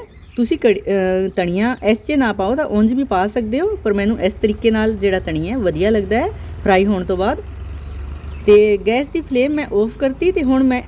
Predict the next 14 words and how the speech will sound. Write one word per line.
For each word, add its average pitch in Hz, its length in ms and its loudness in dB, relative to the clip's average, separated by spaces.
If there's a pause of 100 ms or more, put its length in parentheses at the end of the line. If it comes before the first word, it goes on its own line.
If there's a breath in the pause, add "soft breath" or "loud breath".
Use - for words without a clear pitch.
(260)
ਅੱਧਾ 269 240 0
ਚਮਚ 233 360 0
ਇਸ 185 200 -2 (140)
'ਚ 247 100 0 (640)
ਲਾਲ 180 280 2
ਮਿਰਚ 190 240 -2
ਪਾਊਡਰ 185 320 2
ਪਾਇਆ 196 260 2
ਹੈ। 403 60 0 (1900)
ਤੇ 185 60 0
ਗੈਸ 220 240 4
ਦੀ 302 140 -2
ਫਲੇਮ 220 280 2
ਮੈਂ 214 140 2